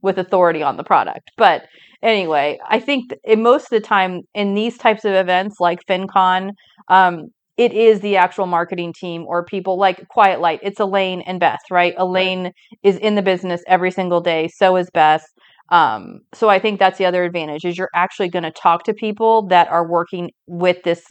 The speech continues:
Speaker 1: company on a daily basis. Same as Seller Summit. Like, sometimes we have the founders of the company in the booth, right?
Speaker 2: That's correct, yeah.
Speaker 1: Like, Brandon's in there for Data Dive and Mina's in there with the P P C stuff. So, like, I think it's important that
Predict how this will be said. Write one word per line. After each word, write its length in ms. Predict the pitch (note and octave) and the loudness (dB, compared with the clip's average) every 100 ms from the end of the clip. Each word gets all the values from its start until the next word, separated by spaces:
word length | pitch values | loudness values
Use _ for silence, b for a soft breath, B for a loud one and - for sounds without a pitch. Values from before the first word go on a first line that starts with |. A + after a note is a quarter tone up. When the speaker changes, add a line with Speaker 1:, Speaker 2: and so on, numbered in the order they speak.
| - | -8
Speaker 1:
company 600 | F#3+ F3 F3 D#3+ D3 D#3 _ _ _ _ - | -4 -2 -4 -8 -10 -12 _ _ _ _ 0
on 140 | F#3+ | 0
a 40 | F3 | 0
daily 220 | D#3+ C#3 | -4 -4
basis. 380 | D3 D3 D3 - | -6 -10 -12 -10
Same 220 | - C4+ | -2 -2
as 100 | G3+ | -2
Seller 300 | - G3 E3 | 0 0 0
Summit. 340 | E3+ E3 C#3 - | -2 -8 -10 -4
Like, 200 | F3+ F3 _ b b b | -4 -4 _ b b b
sometimes 320 | - F4 C4 | -4 0 0
we 80 | G#3+ | 0
have 160 | F#3+ D#3 | -2 -2
the 60 | |
founders 480 | - F#3+ A3 G3 E3 | -4 0 0 -2 -4
of 100 | D#3+ | -6
the 100 | C3+ | -8
company 420 | D#3+ D3+ D#3 C#3 | -10 -10 -10 -10
in 100 | C3+ | -8
the 80 | D3 | -8
booth, 240 | C#3 F#2 - | -8 -10 -8
right? 320 | F3 D3 F#3+ B2 | -4 -2 -2 -4
Speaker 2:
That's 220 | A2+ - | -8 -6
correct, 240 | D3 C3 - | -6 -6 0
yeah. 60 | |
Speaker 1:
Like, 320 | F#3 F#3+ F#3 - | 0 0 -4 -12
Brandon's 500 | G3+ G#3 G3+ G#3+ G3+ | 0 2 4 2 2
in 160 | G#3 G3 | 0 2
there 160 | G3 | 0
for 160 | F#3+ G3 | 0 0
Data 260 | G3 F#3+ | 0 0
Dive 520 | F3+ F3 D#3+ D#3+ D#3+ F3 | 2 4 4 4 0 -2
and 300 | E3 E3 D#3+ _ | -4 -4 -12 _
Mina's 360 | - G#3 G#3+ G3+ | -4 0 2 2
in 200 | G3+ F#3+ | 2 2
there 420 | F#3+ F#3 F#3 F#3 F#3 _ _ _ _ _ _ _ _ - | 2 2 2 -2 -6 _ _ _ _ _ _ _ _ 0
with 140 | F#3+ | 0
the 40 | |
P 140 | F3+ G#3+ | 0 -2
P 140 | G#3+ | -2
C 180 | G#3 F#3+ | -2 -2
stuff. 260 | - B2+ - | 0 -4 0
So, 200 | A#3 G#3+ | 2 4
like, 200 | G3+ G3+ | 4 4
I 80 | |
think 240 | G3+ A#3+ A#3 | 2 0 -2
it's 140 | G#3 | -2
important 600 | F#3+ F3+ G3+ F3 F3+ E3 - | -4 -2 0 0 -4 -8 0
that 320 | E3 D#3 | 4 4